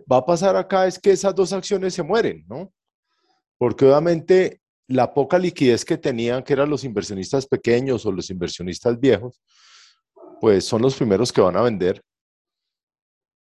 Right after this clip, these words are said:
y se va a perder totalmente la liquidez de, la liquidez de ese mercado, ¿no? Entonces eso es de, de esas acciones y eso va a ser gravísimo. Ellos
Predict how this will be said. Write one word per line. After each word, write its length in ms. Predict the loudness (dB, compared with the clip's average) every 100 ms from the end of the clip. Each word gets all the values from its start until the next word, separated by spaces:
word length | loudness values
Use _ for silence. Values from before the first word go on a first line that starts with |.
| _ _
y 600 | -2 2 2 0 -4 -6
se 140 | -4 -2
va 80 |
a 80 | 0
perder 340 | 0 0 0 0
totalmente 680 | -4 0 -2 -2 -6 -4
la 100 | -2
liquidez 460 | -4 -6 -6 -4 -2
de, 420 | -2 -2 -4 -8
la 120 | -6 -6
liquidez 360 | -6 -6 -4
de 40 | -4
ese 120 | -8
mercado, 420 | -8 -4 -4 -4 -10
¿no? 160 | -18 _ _ _ _ _ _ _ _ _ _ _ -20 _ _ _
Entonces 580 | -12 -4 -4 -2 0 0
eso 440 | 2 2 0 0
es 440 | -4 -4 -6 -18 _
de, 200 | 2 2
de 180 | 2 0
esas 260 | 0 -2
acciones 440 | -2 -2 -4 -2 0
y 40 |
eso 220 | 0 0 0
va 80 |
a 40 | 0
ser 140 | -2
gravísimo. 540 | 0 2 0 -2 -10 -20 _ _ _ _ _ _ _ _ _
Ellos 360 | -2 2 2